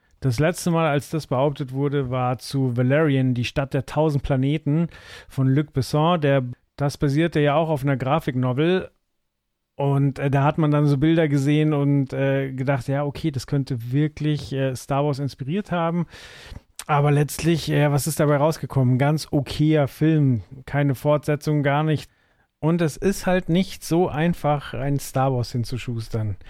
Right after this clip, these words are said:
Jetzt weiß ich auch gar nicht, ob das der Anspruch ist. Ich, es gibt ja immer, äh, bunte Science-Fiction, so, keine Ahnung, das fünfte Element, Star Wars,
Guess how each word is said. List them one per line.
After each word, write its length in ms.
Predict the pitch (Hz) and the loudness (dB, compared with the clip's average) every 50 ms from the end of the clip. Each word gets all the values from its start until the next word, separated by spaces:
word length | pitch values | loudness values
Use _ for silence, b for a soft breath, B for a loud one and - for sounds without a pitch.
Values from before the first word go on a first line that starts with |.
| B B B B B B | B B B B B B
Jetzt 160 | B - 131 | B -2 0
weiß 220 | 135 156 165 165 160 | 2 2 2 2 0
ich 160 | 147 151 143 | -2 -2 -2
auch 160 | 147 131 - | -2 -2 -2
gar 140 | 160 160 165 | 0 0 2
nicht, 160 | 170 151 - | 0 0 -2
ob 100 | 143 - | -2 -2
das 160 | - 147 - | -2 -2 -2
der 180 | - 151 - - | 0 -2 -2 0
Anspruch 460 | 170 202 196 - - 180 180 - - | 0 0 0 0 -2 -4 -4 -4 -4
ist. 260 | - 180 175 - - | -2 -2 -2 -2 -2
Ich, 180 | 147 131 - - _ _ _ _ _ _ _ | -4 -4 -6 -6 _ _ _ _ _ _ _
es 140 | - - - | -20 -16 -8
gibt 260 | - 160 160 - - | -4 -4 -4 -2 0
ja 120 | 151 143 143 | 0 0 0
immer, 560 | 135 143 147 147 143 135 131 135 135 135 127 | 2 2 2 2 2 2 2 0 -2 -4 -6
äh, 380 | 131 135 - - - - - 156 120 120 | -12 -16 -18 -18 -18 -16 -16 -16 -14 -10
bunte 440 | 127 127 143 160 185 202 202 - 165 | -4 0 2 2 2 2 0 -2 -6
Science-Fiction, 1040 | - - - 156 165 170 170 - - - - 185 180 - - - - 175 175 175 151 B B B B B B B | -6 -4 -4 -2 -2 -2 -2 -4 -6 -8 -8 -8 -8 -6 -6 -2 0 2 2 2 0 B B B B B B B
so, 180 | B - 127 | B -6 -6
keine 260 | - - 143 143 135 127 | -2 0 0 2 2 2
Ahnung, 220 | 143 151 143 135 | 2 2 2 2
das 140 | 123 - - | 0 0 -2
fünfte 400 | - 160 165 160 - - 147 143 | 0 0 0 0 0 -2 -2 -2
Element, 720 | 135 139 139 135 135 135 135 139 143 147 151 151 147 - | 0 0 0 0 0 0 0 0 2 2 2 0 0 -2
Star 600 | - 123 - - - 147 131 135 139 139 139 127 | -8 -14 -16 -10 -4 -2 0 0 2 0 0 -2
Wars, 840 | 135 139 139 135 135 131 131 131 135 131 117 - - - - - _ | -2 -2 0 0 0 0 0 -2 -2 -4 -6 -10 -14 -20 -20 -20 _